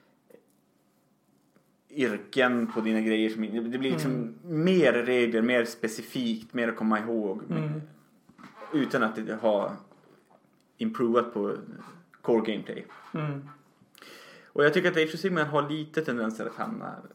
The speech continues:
Speaker 1: vara på väg i det.
Speaker 2: Ja, jag förstår vad du menar. Det är ju skönt då att all-, nästan allting är ju valbart.
Speaker 1: Ja.
Speaker 2: Alltså allt med realmsen och sådär.
Speaker 1: Ja, precis. Det är ju, och jag tror att många inte har lagt på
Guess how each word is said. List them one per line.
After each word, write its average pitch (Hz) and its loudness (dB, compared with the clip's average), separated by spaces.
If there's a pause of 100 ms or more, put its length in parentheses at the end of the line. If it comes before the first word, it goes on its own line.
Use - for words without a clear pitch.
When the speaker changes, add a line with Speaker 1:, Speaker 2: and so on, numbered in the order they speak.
(100)
Speaker 1:
vara 107 -2
på 104 -2
väg 104 2
i - -6
det. 101 -4 (1080)
Speaker 2:
Ja, 170 4
jag 185 2
förstår 190 -2
vad 165 4
du 156 0
menar. 156 -2 (580)
Det 202 4
är - 6
ju 220 8
skönt 240 2
då 170 6
att 165 -4
all-, 160 0
nästan 156 -4
allting 151 -4
är 160 -2
ju 147 -6 (600)
valbart. 151 -4 (420)
Speaker 1:
Ja. 202 6
Speaker 2:
Alltså 185 4
allt 160 2
med 156 -2
realmsen 147 -2
och 143 -10 (1120)
sådär. - -10 (120)
Speaker 1:
Ja, 104 4 (220)
precis. 117 0
Det 135 2
är 131 6
ju, 131 2
och 120 2
jag 127 -2
tror 135 -2
att 120 -2
många 113 0
inte 110 -2 (100)
har 117 -4
lagt 113 -2 (340)
på 117 -2